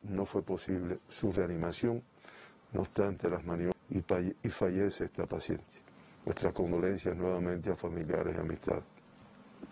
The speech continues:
Fallece una paciente de setenta y dos años del municipio Trinidad, en la provincia de Santi Espíritus,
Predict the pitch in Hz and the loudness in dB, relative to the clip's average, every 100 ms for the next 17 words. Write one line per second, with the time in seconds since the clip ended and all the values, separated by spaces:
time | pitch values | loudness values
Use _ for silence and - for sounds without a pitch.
0 | - - - - - - - - - - | -16 -16 -16 -14 -14 -10 -6 -4 -4 -4
1 | - - - - - - - - 104 95 | -6 -6 -6 -6 -6 -6 -2 4 6 8
2 | 110 113 123 107 - 98 - 110 113 101 | 6 6 4 2 2 0 4 6 6 4
3 | 110 98 - 92 92 82 - 92 92 95 | 2 2 0 -2 -2 -4 -4 -2 0 2
4 | 101 110 110 113 - - - - - - | 4 6 4 -2 -6 -16 -20 -20 -20 -20
5 | - - - - 95 85 92 87 - 101 | -20 -20 -8 2 2 4 2 0 2 2
6 | 104 85 95 87 87 98 107 - _ - | 2 2 2 2 4 6 6 2 _ -20
7 | - - - - - 98 98 98 92 90 | -20 -20 -20 -10 -2 2 4 2 2 2
8 | 98 104 - 90 87 - 87 82 - - | 2 0 0 2 2 0 -4 -2 -6 2
9 | 110 104 98 - | 4 6 4 -4